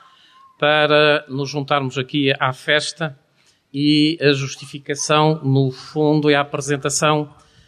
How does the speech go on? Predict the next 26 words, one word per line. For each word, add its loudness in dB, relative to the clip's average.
daquilo -2
que -10
vai 0
ser 0
um 4
investimento 2
na 2
rede 0
de -4
saneamento -2
básico 0
aqui 0
em -4
São 0
Vicente -4
de -18
Pereira. -4
Eu 6
queria 4
recordar-vos, 0
ainda 6
esta 2
semana, 0
noutra, 2
noutra 0
área, 0